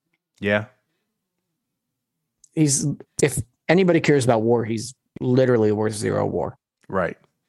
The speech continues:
Speaker 2: He is the most replaceable player on the planet.
Speaker 1: All right.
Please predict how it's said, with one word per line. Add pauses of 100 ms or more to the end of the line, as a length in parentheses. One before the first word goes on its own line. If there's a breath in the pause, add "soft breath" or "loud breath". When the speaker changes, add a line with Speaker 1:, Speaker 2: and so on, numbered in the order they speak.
(240)
Speaker 2:
He
is
the
most
replaceable
player
on
the
planet. (2500 loud breath)
Speaker 1:
All
right.